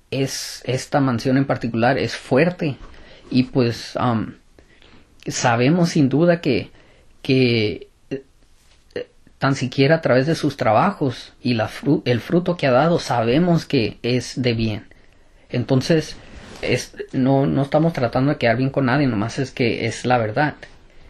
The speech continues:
Y un pueblo quien recibe un, un ángel, se podría decir, un mensajero de este tipo, de este calibre, una ayuda, un, una persona enviada para, para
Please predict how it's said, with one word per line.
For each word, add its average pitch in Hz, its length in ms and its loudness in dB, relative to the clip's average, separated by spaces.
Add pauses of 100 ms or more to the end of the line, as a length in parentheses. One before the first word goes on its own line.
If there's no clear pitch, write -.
(260)
Y 147 360 2 (540)
un 156 180 4
pueblo 151 500 2 (1000)
quien 135 220 2
recibe 139 640 2 (420)
un, 123 400 2 (320)
un 127 240 2
ángel, 147 360 2
se 127 120 -4
podría 120 300 2
decir, 143 300 0
un 123 140 2
mensajero 135 540 0
de 127 80 0
este - 200 -6
tipo, - 420 -4 (220)
de 120 100 -2
este - 180 -8
calibre, 127 500 0 (680)
una 127 240 4
ayuda, 139 420 4
un, 127 360 2
una 131 300 2
persona 135 340 0
enviada 135 500 2
para, 113 360 -2 (140)
para 110 560 2